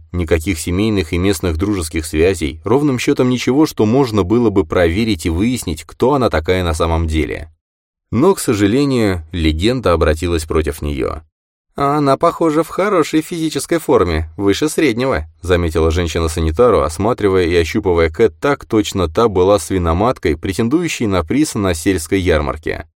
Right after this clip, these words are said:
"Странно, мышцы накачаны, никаких следов от уколов на руках, никаких признаков того, что она постоянно принимала наркотики. Ты уверен, что она правильно заполнила бланки?" "Все проверено, доктор Маршалл. Недавно переехала сюда, ни работы, ни семьи.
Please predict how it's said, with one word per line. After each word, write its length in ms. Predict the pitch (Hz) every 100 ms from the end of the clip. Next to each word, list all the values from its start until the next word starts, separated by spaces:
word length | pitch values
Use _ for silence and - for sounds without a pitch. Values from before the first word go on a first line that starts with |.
| _ _ _ _
"Странно, 560 | - - 185 107 87 - -
мышцы 340 | 131 123 151
накачаны, 640 | 156 156 170 - 165 160 _
никаких 420 | 135 127 143 143
следов 400 | - 123 127 143
от 80 | 135
уколов 400 | 117 110 135 156
на 120 | 156
руках, 420 | 135 131 98 - _
никаких 460 | 104 104 110 120 -
признаков 460 | 123 113 117 107 -
того, 220 | 113 156
что 220 | - 127
она 160 | 143 165
постоянно 600 | 156 - 160 151 175 156
принимала 500 | 151 151 156 151 147
наркотики. 640 | 156 151 110 - 78 69 - _ _
Ты 100 | -
уверен, 380 | 92 82 170 208
что 220 | - 175
она 180 | 156 156
правильно 420 | - 196 120 98
заполнила 540 | 90 123 156 113 98 135
бланки?" 520 | 160 123 76 50 - _ _ _ _ _ _
"Все 280 | - 64
проверено, 580 | - 80 82 92 87 80
доктор 320 | 78 78 -
Маршалл. 480 | 78 78 76 67 50 -
Недавно 500 | - 80 98 135 131
переехала 480 | 117 110 113 110 98
сюда, 400 | 82 82 82 78 80
ни 100 | 95
работы, 400 | 104 90 92 95
ни 100 | 90
семьи. 500 | 82 90 82 87 80